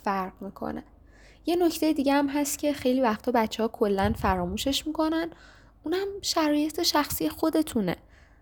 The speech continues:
بچه‌ها، ممکنه یه دانشگاه از نظر علمی انتخاب فوق‌العاده‌ای باشه، ولی شهرش از خانوادت خیلی دور باشه،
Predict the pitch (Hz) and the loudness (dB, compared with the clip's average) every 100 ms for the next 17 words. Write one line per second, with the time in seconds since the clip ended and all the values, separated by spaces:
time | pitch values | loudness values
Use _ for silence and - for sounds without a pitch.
0 | - - - - 262 330 294 240 240 247 | -20 -12 -6 -2 0 2 2 2 0 0
1 | 269 269 294 294 277 262 262 262 226 214 | 0 2 2 2 0 -2 -2 0 0 0
2 | - - 240 220 208 214 196 202 208 208 | -2 2 2 2 0 -2 -2 -2 -2 0
3 | 214 208 214 269 285 262 - 233 285 - | 0 -2 -2 -2 -2 -2 -2 -2 -2 2
4 | 240 220 214 208 208 226 262 220 - 196 | 2 2 2 2 2 0 2 2 2 -2
5 | 196 208 240 254 - 226 233 262 240 208 | -4 -4 -2 -2 -2 -2 -2 -4 -4 -4
6 | - 196 190 190 202 - - 233 240 247 | -4 -4 -2 -2 -2 -4 -4 0 2 2
7 | 226 208 190 180 185 - 185 | 2 2 2 2 2 0 -6